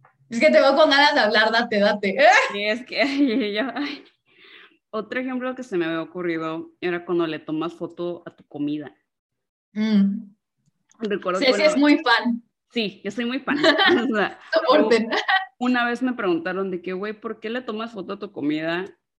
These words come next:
Speaker 2: Y mi respuesta es, en la mayoría de los casos,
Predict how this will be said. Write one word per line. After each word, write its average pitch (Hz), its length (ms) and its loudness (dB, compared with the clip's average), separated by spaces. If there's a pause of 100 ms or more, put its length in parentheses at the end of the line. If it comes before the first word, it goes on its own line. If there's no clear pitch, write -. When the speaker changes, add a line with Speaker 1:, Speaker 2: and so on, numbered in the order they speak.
Speaker 2:
Y 185 640 -2 (580)
mi 196 160 -4
respuesta 175 680 -8
es, 175 560 -6
en 165 560 -2
la 170 160 -2
mayoría 160 340 -4
de 165 60 -4
los 170 160 -4
casos, 170 580 -12